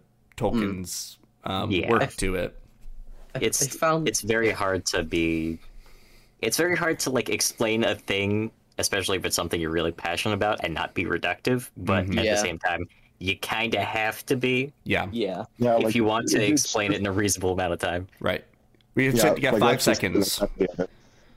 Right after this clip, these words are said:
Speaker 1: Oh, sorry. Go on, Bonani.
Speaker 4: Oh, no, I was just, I, I basically said, just, like, it, it's sort of just the necessity of it, right? Like, summarizing
Speaker 2: Yeah.
Speaker 4: requires you to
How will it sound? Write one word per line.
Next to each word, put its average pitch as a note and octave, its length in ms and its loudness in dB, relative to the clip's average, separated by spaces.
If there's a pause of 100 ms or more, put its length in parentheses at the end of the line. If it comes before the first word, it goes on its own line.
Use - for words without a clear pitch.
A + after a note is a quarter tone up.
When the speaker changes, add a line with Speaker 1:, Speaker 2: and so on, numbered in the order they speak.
(560)
Speaker 1:
Oh, G#2+ 160 4
sorry. F#2+ 240 2
Go G#2 100 4
on, G#2+ 140 4
Bonani. A2+ 320 0 (1000)
Speaker 4:
Oh, D#3 120 2
no, D#3+ 100 4
I A#2 160 6
was A2 200 4
just, - 120 -8 (220)
I, A2 320 4 (280)
I G2+ 120 4
basically G2 340 2
said, B2 260 2 (200)
just, A#2+ 120 2
like, B2 200 2
it, D3 120 4
it's D#3 180 2
sort F3+ 180 6
of C#3+ 60 2
just B2+ 220 0
the G#2+ 80 2
necessity G2 540 2
of D2+ 120 2
it, - 100 -2
right? E2+ 200 4
Like, F2 220 2
summarizing F#2+ 600 2
Speaker 2:
Yeah. - 120 2
Speaker 4:
requires F#2 720 2
you F2+ 200 4
to E2+ 220 2